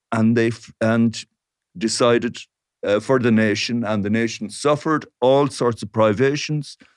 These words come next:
They did not. They partied, they drank. And the recent report by a senior civil servant, Sue Gray,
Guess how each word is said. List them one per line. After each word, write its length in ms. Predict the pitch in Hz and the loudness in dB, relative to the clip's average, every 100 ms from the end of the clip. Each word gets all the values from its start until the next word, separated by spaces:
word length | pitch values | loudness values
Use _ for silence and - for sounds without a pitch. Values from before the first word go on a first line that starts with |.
| _ _ | _ _
They 200 | 131 131 | 0 2
did 200 | 113 104 | 2 -2
not. 240 | 104 78 - _ _ _ _ | -2 -4 -10 _ _ _ _
They 100 | 107 | -4
partied, 680 | 107 123 113 113 117 110 - _ | -2 2 2 2 0 -2 -4 _
they 120 | 104 | -2
drank. 540 | 92 110 107 110 110 - _ _ _ | 0 0 0 -2 -6 -16 _ _ _
And 360 | - 123 127 123 - | -2 0 2 0 -2
the 160 | 117 | 2
recent 640 | 123 147 147 - 127 - 113 _ _ _ _ _ _ _ _ - | 4 4 2 0 -4 -4 -10 _ _ _ _ _ _ _ _ -4
report 680 | 117 120 117 135 139 131 - | 0 2 4 4 4 4 0
by 160 | - 104 | 2 2
a 60 | 101 | 2
senior 420 | - 127 113 104 | 2 4 4 4
civil 340 | - 117 98 | 2 0 0
servant, 580 | 90 - 113 107 113 117 - | -2 2 2 4 0 -2 -8
Sue 380 | - - 127 113 | -6 -2 2 2
Gray, 460 | 95 117 117 101 | 2 2 2 0